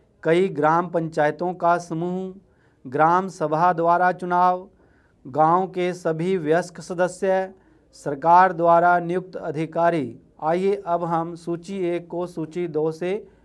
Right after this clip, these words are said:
मिलाएं। ग्राम सभा को हम गांव के सभी वयस्क सदस्यों से मिलाएंगे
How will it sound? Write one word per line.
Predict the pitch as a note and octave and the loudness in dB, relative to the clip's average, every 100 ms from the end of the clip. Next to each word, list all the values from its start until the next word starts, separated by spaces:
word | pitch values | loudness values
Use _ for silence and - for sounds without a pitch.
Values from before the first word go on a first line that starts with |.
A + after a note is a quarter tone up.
| _ - | _ -12
मिलाएं। | D#3 D#3+ F3+ D#3+ A#2 - _ _ _ _ _ - | -4 4 4 4 -2 -14 _ _ _ _ _ -14
ग्राम | A#2+ D#3 F3 A3+ | -2 4 4 2
सभा | G#3+ F#3+ D#3+ F3 F3+ F#3 - _ | 0 -2 2 4 4 2 -6 _
को | E3+ E3+ | -2 0
हम | F3 F3 E3+ F3 - _ _ | 2 0 -2 -10 -20 _ _
गांव | C3 D#3+ F3+ G#3 G3+ | 0 4 4 2 -2
के | F#3 F3 F3 F3 - _ | -2 -2 -2 -6 -16 _
सभी | - F#3 F#3 G#3 G#3+ | -6 -2 0 0 -4
वयस्क | E3 E3+ G3+ G3+ F3 | 0 2 2 -2 -12
सदस्यों | E3+ D#3+ D#3+ E3+ D#3+ | -4 -4 -2 -4 -6
से | D#3+ E3+ F#3+ A#3 - _ _ - | -4 -2 -2 -2 -6 _ _ -10
मिलाएंगे | D3+ D#3 D#3 D#3 D#3 D#3+ F#3 | -2 2 2 2 -2 0 0